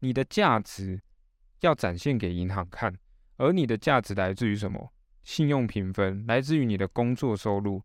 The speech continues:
来自于你从以前到现在累积的种种资产啊。而银行最喜欢跟一般投资人做的交易以及生意呢，就是房地产。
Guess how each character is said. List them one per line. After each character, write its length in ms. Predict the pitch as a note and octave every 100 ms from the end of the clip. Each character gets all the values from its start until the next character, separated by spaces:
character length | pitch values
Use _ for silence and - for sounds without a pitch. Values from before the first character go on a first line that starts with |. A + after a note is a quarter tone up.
| _ _ -
来 100 | C#3
自 180 | F3+
于 140 | E3+ C3+
你 260 | A#2 G#2 -
从 340 | - B2+ D3+ E3+
以 160 | A2+
前 240 | G2+ G#2+ G#2+
到 240 | D3+ C3
现 280 | - C3 A2+
在 180 | B2 G2+
累 240 | G2 F#2+
积 180 | F#2+ B2+
的 140 | B2
种 260 | G2+ G2+ A2+
种 220 | B2+ F2+
资 220 | - A#2
产 240 | A2+ - - -
啊。 80 | _ _ -
而 220 | D3 F#3
银 280 | F3 F#3 F3+
行 220 | D3 D3
最 260 | - A3+ D#3
喜 200 | - G#2+
欢 260 | C#3+ D#3
跟 180 | D#3+ E3
一 140 | F#3
般 260 | E3+ D3 D3
投 240 | C3+ B2
资 200 | A2 C3+
人 280 | C3+ G#2+ G2+ G#2
做 200 | D#3 A#2+
的 140 | G#2 -
交 280 | C3 A#2+
易 320 | B2+ B2+ A2 G#2+ -
以 100 | G#2+
及 160 | -
生 340 | G#2+ - C3 C3+
意 140 | B2+
呢， 240 | G#2+ G2+ G2
就 180 | - D#3
是 140 | B2+ C3
房 320 | - F#2+ G2+
地 160 | B2
产。 180 | G2+ -